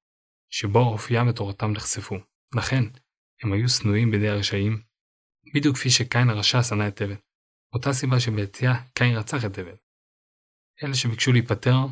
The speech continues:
מידה המרסנת של רוח הקודש רצו, רצחו את חסידי אדוני. אותה סיבה מעשו ראשי היהודים במושיע וצבו, שכנופיות האור וקדושתו היוו תורחה מתמדת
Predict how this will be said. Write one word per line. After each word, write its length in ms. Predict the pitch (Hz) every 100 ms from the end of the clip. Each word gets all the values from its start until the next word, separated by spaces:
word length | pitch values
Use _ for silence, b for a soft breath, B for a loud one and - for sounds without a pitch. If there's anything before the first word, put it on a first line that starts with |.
| 127 _ _ _ -
מידה 300 | 101 107 120
המרסנת 460 | 117 101 - 113
של 120 | 98
רוח 240 | 98 107 -
הקודש 460 | - 113 104 -
רצו, 360 | 98 - - 120 120 -
רצחו 320 | - - 139
את 100 | 131
חסידי 400 | - 104 101 104
אדוני. 340 | 98 92 90 98 _ _ _ _ _ _ _ _ _ _ _ _ _ -
אותה 240 | 123 120 165
סיבה 280 | 175 143 143
מעשו 440 | 123 104 151 143 127 -
ראשי 200 | 117 139
היהודים 380 | 131 120 139 135
במושיע 400 | 110 107 127 120
וצבו, 480 | 123 127 127 143 120 -
שכנופיות 600 | - 104 95 131 127 123
האור 220 | 110 127
וקדושתו 680 | 113 110 - 101 - 131 127
היוו 340 | - 117 113
תורחה 400 | 123 113 101 -
מתמדת 640 | 123 123 117 120 120 -